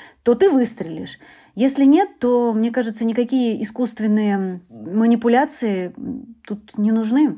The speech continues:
потому что наука и должна быть движима талантливыми людьми. В противном случае это превратится во что-то очень, ну, не совсем научное.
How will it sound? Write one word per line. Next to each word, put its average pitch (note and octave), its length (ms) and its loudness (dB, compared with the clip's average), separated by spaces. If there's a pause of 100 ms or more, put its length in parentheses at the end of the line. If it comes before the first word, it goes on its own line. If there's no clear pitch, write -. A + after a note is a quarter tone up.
потому G3+ 260 -4
что G3+ 440 -4
наука C#4 340 4
и C4+ 40 4
должна B3+ 340 2
быть B3+ 180 0
движима G#3 400 0
талантливыми G3+ 640 -2
людьми. F3 460 -10 (120)
В - 100 -20
противном G#3+ 440 0
случае G#3 680 -6
это G3+ 140 -10
превратится F#3+ 840 -6 (460)
во G3 120 -6
что-то G#3 280 -8
очень, G3 580 -10
ну, B3+ 160 4
не D4 140 4
совсем B3 340 0
научное. F#3 540 -4